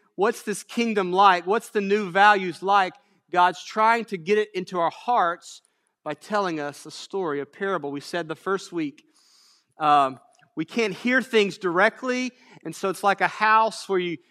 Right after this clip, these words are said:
you go around and you might find the back window open, and you can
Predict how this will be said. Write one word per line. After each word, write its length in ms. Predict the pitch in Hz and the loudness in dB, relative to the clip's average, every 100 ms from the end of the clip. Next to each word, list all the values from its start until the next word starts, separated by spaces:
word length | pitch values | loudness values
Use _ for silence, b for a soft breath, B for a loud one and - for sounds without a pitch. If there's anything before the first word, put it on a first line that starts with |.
| b | b
you 100 | 165 | -6
go 180 | 151 202 | 2 4
around 440 | 196 196 208 208 | 4 6 6 4
and 100 | 180 | 2
you 60 | 180 | -2
might 200 | 190 196 | -2 -2
find 300 | - 202 190 | 2 2 2
the 60 | 156 | 0
back 400 | 175 202 - 190 | 4 4 2 -2
window 340 | 208 202 196 | -2 0 0
open, 520 | 175 196 226 220 220 - _ _ _ _ _ _ 160 | 2 0 0 -4 -6 -14 _ _ _ _ _ _ -10
and 120 | 165 | -8
you 120 | 180 | -6
can 180 | 180 | -8